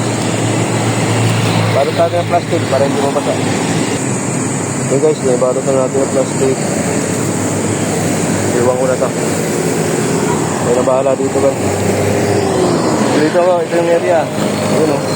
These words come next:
Kung alam nyo to, puntahan nyo na. Okay, ito na ilagay.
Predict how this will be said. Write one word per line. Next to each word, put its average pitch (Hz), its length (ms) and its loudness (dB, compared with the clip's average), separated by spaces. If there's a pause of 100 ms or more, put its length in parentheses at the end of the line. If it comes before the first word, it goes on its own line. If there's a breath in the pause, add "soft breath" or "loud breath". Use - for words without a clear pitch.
(2250)
Kung - 240 0
alam 139 160 2
nyo 147 160 0
to, 156 100 4 (140)
puntahan 123 320 0
nyo 139 160 -2
na. 120 160 0 (4000)
Okay, 117 160 2
ito 113 320 -2
na 117 160 0
ilagay. 123 400 0